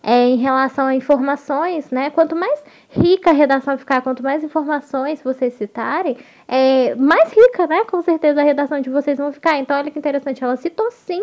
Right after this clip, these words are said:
uma série, né, é, sobre um personagem, né, sobre a, a protagonista Rue, que sofria aí de um transtorno, é, afetivo bipolar, né, que sofria aí de um transtorno mental, aqui no caso. É, e sim, tem tudo a ver com o tema, né, olha só,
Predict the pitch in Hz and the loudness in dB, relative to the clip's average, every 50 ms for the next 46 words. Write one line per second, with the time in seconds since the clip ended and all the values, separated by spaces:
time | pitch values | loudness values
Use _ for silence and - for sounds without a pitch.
0 | 466 453 370 311 269 262 - - 254 214 196 170 160 208 - - - - - _ | -4 -4 -2 -4 -6 -6 -4 -4 -2 -2 -2 -2 -4 -6 -10 -18 -20 -20 -20 _
1 | _ - 226 220 240 285 370 - - - _ _ - 247 254 247 247 247 254 254 | _ -8 -4 -4 -2 -4 -4 -6 -10 -20 _ _ 0 2 4 4 4 4 4 4
2 | 311 254 226 247 302 277 - 320 311 311 - 392 381 359 294 320 440 508 - 403 | 4 2 4 2 2 4 4 4 4 4 0 -4 -2 -2 -2 -2 0 0 0 0
3 | 302 262 262 269 - 262 220 233 233 233 226 - 233 233 233 - 226 247 240 - | 0 -2 -2 -2 -2 -2 -2 0 0 0 0 0 0 0 -2 -2 -4 -6 -4 -4
4 | 220 214 240 220 226 214 - 254 254 254 269 269 294 370 427 - - - - _ | -2 -2 -2 -4 -4 -4 -2 -2 -2 0 2 2 2 2 0 -2 -8 -20 -20 _
5 | - 320 330 320 - 359 359 - - - 330 339 359 415 403 370 320 277 233 247 | -2 -2 -2 0 2 0 0 0 -2 -4 -2 0 0 0 2 2 0 0 0 -2
6 | 247 254 254 247 240 233 214 - 240 214 214 208 214 214 214 - - 214 214 214 | -4 -4 -4 -4 -4 -4 -4 -2 -2 -2 0 0 -2 -2 -2 -2 0 0 2 2
7 | 208 208 208 202 196 202 208 - 240 - 269 262 - - 233 214 240 226 208 220 | 2 2 0 0 -2 -2 -2 -4 -2 0 0 0 0 -2 -2 -2 -2 -2 -2 -4
8 | 226 - 269 294 359 381 339 269 262 254 - - 233 226 254 320 320 - 240 214 | -4 0 0 0 2 2 2 2 0 0 -4 -8 -8 -6 -6 -6 -6 -8 -10 -10
9 | - 240 226 - 262 262 269 269 233 262 254 247 - 254 262 277 269 - 269 247 | -8 -10 -8 -4 -4 -2 -2 -2 -4 -6 -6 -6 -8 -10 -10 -8 -6 -4 -4 -4
10 | 240 262 254 262 277 302 294 - 269 277 262 247 220 - - - - _ _ - | -4 -4 -6 -8 -10 -10 -8 -6 -4 -2 -2 -4 -6 -10 -16 -20 -20 _ _ -12
11 | 233 226 - 247 247 240 240 247 240 214 202 202 202 208 208 - - _ _ _ | -10 -6 -4 -4 -4 -4 -4 -2 -2 -2 -2 -4 -6 -8 -12 -16 -20 _ _ _
12 | _ 233 240 254 254 247 240 240 240 - - 294 330 392 403 - - - 427 415 | _ -2 0 2 2 4 4 2 2 0 -2 -4 -4 -4 -4 -6 -4 0 0 2
13 | 427 392 370 330 302 339 302 320 320 302 330 330 339 - 381 480 508 - 403 359 | 2 2 0 0 0 0 2 2 2 2 2 0 0 0 -2 -2 -2 0 0 2
14 | 349 349 320 269 233 226 254 294 330 330 311 320 311 - - 240 202 196 | 2 2 0 -2 -2 -2 -2 -2 -2 -2 -2 -4 -4 -4 -2 -2 -2 -4